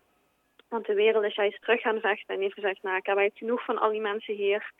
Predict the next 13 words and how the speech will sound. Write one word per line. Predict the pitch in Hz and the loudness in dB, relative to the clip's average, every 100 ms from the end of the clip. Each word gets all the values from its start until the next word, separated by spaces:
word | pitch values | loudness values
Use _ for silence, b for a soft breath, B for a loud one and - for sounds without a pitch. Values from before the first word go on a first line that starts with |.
| B B B _ | B B B _
Eh, | 202 196 190 | -10 -4 -4
maar | 190 190 | -2 -2
er | |
zijn | 202 190 | -2 -2
er | 190 | 0
elf | 196 202 - | 2 0 0
die | 202 | -2
de | 190 180 175 | 0 0 2
dans | 190 196 | -2 -2
ontsprongen | 196 - - 202 220 185 | -10 -14 -10 -2 0 -2
hebben. | 185 170 233 - B B B B B - | -4 -4 -6 -8 B B B B B -8
En, | - 185 185 185 | -4 -4 -4 -6
eh, | 190 185 185 | -6 -4 -2